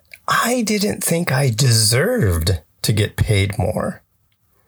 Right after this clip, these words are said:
because I equated my self-worth with my pay.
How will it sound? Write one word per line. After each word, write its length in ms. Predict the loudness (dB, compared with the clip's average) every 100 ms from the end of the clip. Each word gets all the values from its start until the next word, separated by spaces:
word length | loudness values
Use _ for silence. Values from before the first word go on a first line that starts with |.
| -20 -20 -20 -4
because 420 | -2 -2 -2 0
I 180 | 0 0
equated 600 | -2 -4 -4 -4 -2 -2
my 180 | -2 0
self-worth 1200 | 0 0 -2 -2 -6 -4 -2 0 0 -4 -8 -14 _ _ _ _ 0
with 320 | 2 2 0
my 180 | -2 0
pay. 640 | -2 0 -2 0 -2